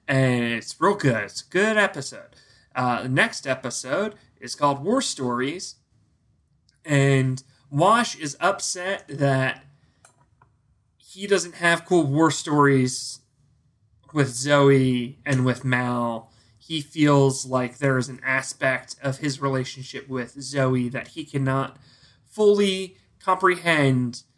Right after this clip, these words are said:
because she has this weird veteran bond with Mal. So he insists that he go on a job with Mal, so that way he can have war stories too. And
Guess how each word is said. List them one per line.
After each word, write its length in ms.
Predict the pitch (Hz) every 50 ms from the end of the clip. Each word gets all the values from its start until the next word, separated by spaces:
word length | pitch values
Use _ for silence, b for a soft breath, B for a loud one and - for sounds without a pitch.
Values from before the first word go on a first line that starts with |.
| _ _ _ _
because 500 | - 135 127 - 143 139 135 131 131 123
she 260 | - - - 151 143
has 560 | 131 139 139 131 131 127 127 123 123 131 - -
this 280 | 139 131 123 - - - _ -
weird 760 | 147 139 143 151 156 156 156 151 147 147 143 143 135 135 - - _ _ _ _ _ _ _
veteran 600 | - 139 123 147 143 135 143 143 139 139 131 127 120
bond 480 | 113 123 123 127 127 127 123 120 120
with 220 | 127 123 120 - -
Mal. 600 | 127 127 123 123 120 117 117 113 113 - b b b b b _
So 180 | - - 123
he 240 | 120 - 185 190 190
insists 420 | 190 175 165 - 175 170 160 -
that 220 | - 147 131 - -
he 160 | - 180 180
go 240 | 156 156 147 143 139
on 120 | 131 127
a 60 | 131
job 320 | 120 - 139 123 123 120 120
with 160 | 127 120 -
Mal, 440 | 131 123 120 117 113 113 113 107 110
so 120 | - - 131
that 120 | - -
way 120 | 127 127
he 200 | 127 - 190 -
can 140 | - - 143
have 180 | 139 139 135 131
war 160 | 135 120 120
stories 540 | - - - 127 120 117 117 113 113 - -
too. 480 | - - - 151 123 120 110 104 104 b b b b b b b b b b -
And 640 | 131 131 135 135 131 127 127 127 123 123 120 -